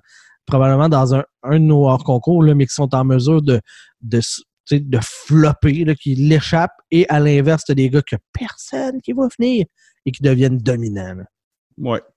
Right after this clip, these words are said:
Speaker 2: tout à fait.
Speaker 1: Euh, t'en as-tu un autre ?
Speaker 2: Oh mon Dieu, que j'en ai plein.
Speaker 1: Hey, parce que je
Speaker 2: Euh,
Speaker 1: cherche une confirmation, là. Je, je, je, je veux
Speaker 2: ah,
Speaker 1: retrouver
Speaker 2: puis j'avais,
Speaker 1: un gars,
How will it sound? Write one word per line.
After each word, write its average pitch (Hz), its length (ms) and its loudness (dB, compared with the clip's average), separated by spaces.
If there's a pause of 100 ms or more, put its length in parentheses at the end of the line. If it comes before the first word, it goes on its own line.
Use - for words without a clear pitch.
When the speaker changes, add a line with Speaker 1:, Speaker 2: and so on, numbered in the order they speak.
Speaker 2:
tout 101 60 -8
à 85 60 -8
fait. - 200 -16 (1300)
Speaker 1:
Euh, 139 120 2
t'en 180 140 2
as-tu 185 180 2
un 214 160 4
autre ? - 300 -4 (840)
Speaker 2:
Oh 110 120 -2
mon 95 220 -6
Dieu, 104 100 -10
que 92 80 -10
j'en 87 180 -10
ai 85 80 -10
plein. 131 200 -6 (300)
Speaker 1:
Hey, 156 100 0
parce 170 180 -2
que 190 100 2
je - 60 -2
Speaker 2:
Euh, 220 80 -2
Speaker 1:
cherche 226 220 0
une 185 180 2
confirmation, 180 720 2
là. 165 160 4
Je, 151 240 2
je, 147 220 2
je, 139 120 0 (420)
je 143 100 -2
veux 185 100 4
Speaker 2:
ah, 143 60 0
Speaker 1:
retrouver 175 160 2
Speaker 2:
puis 196 80 2
j'avais, 156 380 4
Speaker 1:
un 175 40 2
gars, 190 60 4